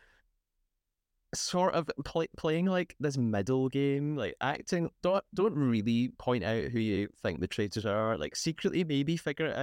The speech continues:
out and keep it to yourself and wait until the very end of the game, then get rid of them. But on the other hand, don't be so quiet that people then turn on you because you're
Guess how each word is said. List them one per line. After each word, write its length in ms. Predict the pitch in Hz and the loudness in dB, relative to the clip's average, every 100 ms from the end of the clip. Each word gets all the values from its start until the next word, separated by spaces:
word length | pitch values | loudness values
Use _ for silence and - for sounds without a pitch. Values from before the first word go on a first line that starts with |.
| 139 | 0
out 60 | 165 - 131 | -2 -4 -6
and 120 | 127 | -4
keep 220 | 135 - | -4 -4
it 80 | - | -2
to 100 | 123 | 0
yourself 640 | 120 - 113 120 147 - _ - | 0 0 0 0 -2 -8 _ -2
and 180 | 117 | 2
wait 260 | 110 107 - | 2 2 2
until 260 | 123 - 107 | -2 0 0
the 120 | 101 | 0
very 240 | 92 92 | 0 0
end 140 | 110 131 | 0 0
of 100 | 131 | -2
the 60 | |
game, 500 | 127 123 131 139 147 - | 0 0 2 0 -4 -4
then 420 | 90 90 131 143 135 | -2 0 0 -2 -4
get 120 | - | -4
rid 140 | 120 139 | -2 -2
of 80 | - | 0
them. 300 | 156 165 175 _ _ _ _ _ _ | 0 0 -4 _ _ _ _ _ _
But 220 | 123 147 - | 0 2 2
on 100 | 127 | 2
the 60 | 123 | 2
other 100 | 120 | 2
hand, 440 | 117 113 117 - - _ _ - | 0 2 2 0 -12 _ _ -2
don't 220 | 127 123 | 0 2
be 120 | 123 | 2
so 280 | 120 - 107 | 0 0 0
quiet 520 | 95 - 95 110 101 - _ | 0 0 0 0 -2 -6 _
that 160 | - - | -6 -4
people 280 | - 101 92 | -2 0 2
then 220 | 90 95 | 2 0
turn 240 | - 95 | 0 0
on 120 | 95 92 | 2 2
you 160 | 92 | 2
because 460 | 87 - 90 90 - | 0 0 0 0 0
you're 280 | 85 78 | 0 0